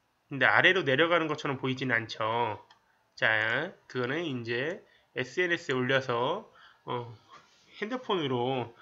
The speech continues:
슬라이드를, 아니 이제, 음, 스크롤을 내리-, 올릴 때 그렇게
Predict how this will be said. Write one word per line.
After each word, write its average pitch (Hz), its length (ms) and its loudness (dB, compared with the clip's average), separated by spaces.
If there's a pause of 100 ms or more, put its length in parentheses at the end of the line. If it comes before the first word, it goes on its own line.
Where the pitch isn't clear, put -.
(160)
슬라이드를, 175 1040 0 (300)
아니 120 220 0
이제, 113 220 0 (280)
음, 123 440 -6
스크롤을 180 880 -2
내리-, 120 360 2
올릴 139 600 0
때 131 500 0
그렇게 - 340 -14